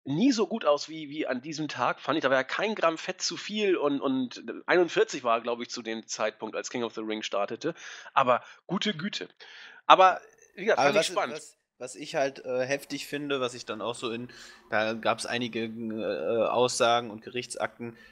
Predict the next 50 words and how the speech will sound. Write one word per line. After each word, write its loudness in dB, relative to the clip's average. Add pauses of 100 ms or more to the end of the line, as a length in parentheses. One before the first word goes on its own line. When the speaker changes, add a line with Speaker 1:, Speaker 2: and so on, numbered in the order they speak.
(140)
Speaker 2:
da 4
hat, -2
äh, 2
Hulk 2
Hogan -2
wohl 2
auch 2
gesagt, 2
dass -2
er 0
seit 0
so -6
ein, -4
eine, 4
äh, -2
seit -2
neunundsiebzig -4
da 2
bereits -2
schon, -8 (580)
äh, -4
ähm, -4 (200)
zu, -2
äh, 2
Anabolika 0
und -4
dem -6
ganzen -4
Zeug 2
schon, -6 (560)
äh, -2
zu, -8
zugegriffen -2
hat, 0
also 0
auch 0
eine -2
sehr 6
lange 2
Zeit. 2
Also -4
für -6
viele 0
war 8
das -2
auch -6
das -10
Normalste -2
der -2
Welt, 2